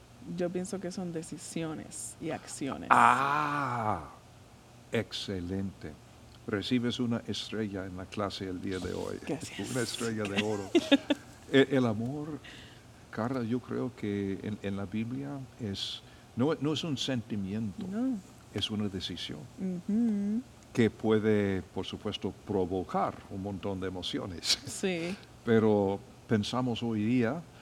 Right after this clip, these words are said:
Speaker 2: por la cultura popular, que el amor se trata de sentimientos.
Speaker 1: De lo que se siente, de la,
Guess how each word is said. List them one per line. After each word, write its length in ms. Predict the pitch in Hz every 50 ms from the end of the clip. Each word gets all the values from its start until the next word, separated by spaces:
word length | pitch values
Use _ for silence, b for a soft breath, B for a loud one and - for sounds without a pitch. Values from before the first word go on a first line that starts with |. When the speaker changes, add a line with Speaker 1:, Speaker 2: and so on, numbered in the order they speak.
| B B B -
Speaker 2:
por 380 | - 98 95 95 98 98 92 95
la 100 | 101 95
cultura 460 | - - 101 - - 117 107 110 107
popular, 720 | - - 107 95 - - 95 95 98 110 113 113 107 107 107 -
que 80 | - 98
el 80 | 92 95
amor 340 | 92 107 107 107 104 101 92 - - -
se 160 | - - 101
trata 380 | - - 107 101 104 - 101
de 340 | 95 90 87 92 87 85 85 80 80 - - -
sentimientos. 720 | - - 104 92 87 - 95 92 95 95 90 82 - - -
Speaker 1:
De 100 | 175 180
lo 100 | 185 175
que 100 | 180 185
se 140 | - - 165
siente, 760 | - - - 185 185 185 185 185 180 180 175 175 - 175 165
de 120 | 156 156 160
la, 240 | 156 151 156 160